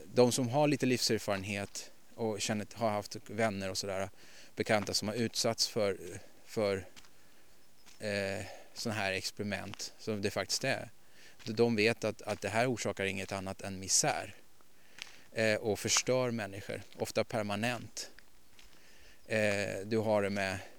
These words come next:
eh, de här kvinnorna som äter, eh, antidepressiva droger och sådär, eh, som alltså är en form av beroendeframkallande, knarkliknande preparat som man ger för att man säger att personen,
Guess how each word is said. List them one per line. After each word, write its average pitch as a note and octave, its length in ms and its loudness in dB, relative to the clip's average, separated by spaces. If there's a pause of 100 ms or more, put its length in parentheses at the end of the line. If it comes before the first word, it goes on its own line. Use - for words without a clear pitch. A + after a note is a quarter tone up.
(220)
eh, G2 260 -2
de F#2+ 160 -2
här F#2+ 280 -2 (140)
kvinnorna G#2 440 0
som G2+ 220 -4
äter, F#2 420 -4 (640)
eh, G#2 320 -2
antidepressiva G2 680 0
droger F#2+ 460 -2
och - 80 -8
sådär, G2+ 340 -8 (240)
eh, F#2 100 -8
som G#2 200 -4
alltså G2 240 -2
är G2 400 -2
en G2+ 140 -8
form G2+ 320 -6
av G2+ 120 -6
beroendeframkallande, G2+ 1040 -4
knarkliknande G#2+ 840 -4
preparat G2+ 560 -6 (920)
som A#2 160 4
man A2 240 2
ger A2 280 4
för G#2+ 160 -2
att G#2 100 -4
man G#2+ 140 -2
säger G2 280 0
att - 280 -8
personen, G2+ 500 -4